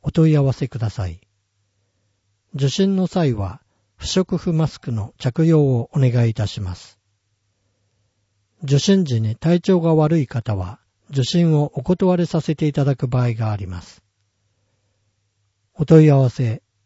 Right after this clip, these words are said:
福祉保健課健康班、電話七六五の三一一四。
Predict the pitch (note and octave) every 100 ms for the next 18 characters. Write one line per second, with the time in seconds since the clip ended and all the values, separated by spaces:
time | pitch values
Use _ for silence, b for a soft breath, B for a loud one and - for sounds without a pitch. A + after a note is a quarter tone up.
0 | _ _ - G3 - B2+ A2+ C#3 B2+ -
1 | A#2 A2 - E3 D#3 D#3 A#2 F#2+ E2 G#2
2 | _ _ _ _ _ _ _ - C#3+ C#3
3 | C3 B2 B2 _ _ _ _ D#3 C#3+ E3+
4 | F3 - A#2+ A#2 G#2+ F#2+ - _ - D3+
5 | F3+ E3 - G2+ F#2+ B2+ A2+ F#2